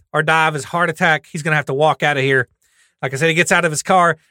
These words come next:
and he begins the five-mile walk down the snow-covered mountain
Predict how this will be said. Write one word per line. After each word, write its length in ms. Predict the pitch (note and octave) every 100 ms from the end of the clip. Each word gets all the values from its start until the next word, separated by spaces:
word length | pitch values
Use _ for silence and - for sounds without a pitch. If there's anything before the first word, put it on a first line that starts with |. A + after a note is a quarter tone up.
| -
and 100 | D3+
he 60 |
begins 360 | D3+ D#3 F3 D3
the 120 | C#3+
five-mile 920 | - G3 G#3+ G#3+ F3 F3+ F#3+ F#3+ E3+
walk 320 | D#3+ F3+ D#3 -
down 260 | B2 D#3+ E3+
the 100 | C#3
snow-covered 760 | - F#3 G#3 G#3 - A#3 G3 D3+
mountain 520 | E3+ G3+ G3+ D3+